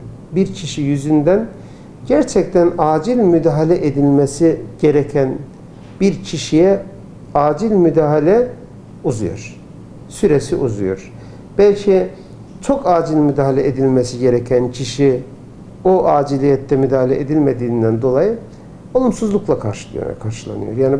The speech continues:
bunun vebali de ona aittir. O acili gereksiz yere meşgul eden insana aittir. Yani bu bilincin de oluşum-, o-, o-, oluşması lazım. Yavaş yavaş oluşuyor, öyle düşünüyorum. Çünkü hastanelerde,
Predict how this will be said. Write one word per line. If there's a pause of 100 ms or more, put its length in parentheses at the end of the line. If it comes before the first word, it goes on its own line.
bunun
vebali
de
ona
aittir. (280)
O
acili (500)
gereksiz
yere (600)
meşgul
eden
insana
aittir.
Yani
bu
bilincin
de
oluşum-,
o-,
o-,
oluşması
lazım. (640)
Yavaş
yavaş
oluşuyor,
öyle
düşünüyorum. (520)
Çünkü
hastanelerde,